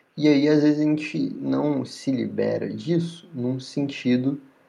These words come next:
de buscar coisas novas, e acaba escutando mais do mesmo ou coisas que só estão bombando na mídia. Então, e a gente não se permite, às vezes,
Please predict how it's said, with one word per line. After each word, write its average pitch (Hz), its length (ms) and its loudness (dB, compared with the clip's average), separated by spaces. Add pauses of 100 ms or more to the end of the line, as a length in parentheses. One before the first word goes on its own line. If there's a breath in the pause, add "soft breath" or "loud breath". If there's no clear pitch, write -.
(320 soft breath)
de 131 480 2
buscar 135 680 0
coisas 156 360 4
novas, 117 280 4
e 107 40 2
acaba 113 240 0
escutando 127 460 -2
mais 123 340 2
do 139 120 -2
mesmo 139 460 2
ou 165 120 4
coisas 165 480 2
que - 120 -16
só - 300 2
estão 165 400 2
bombando 160 520 2
na 165 140 0
mídia. 139 380 0 (540 soft breath)
Então, 131 840 2 (300)
e - 100 0
a 120 60 6
gente 123 240 -2
não 143 100 0
se 139 80 -12
permite, 139 420 0
às 131 120 2
vezes, 127 600 -2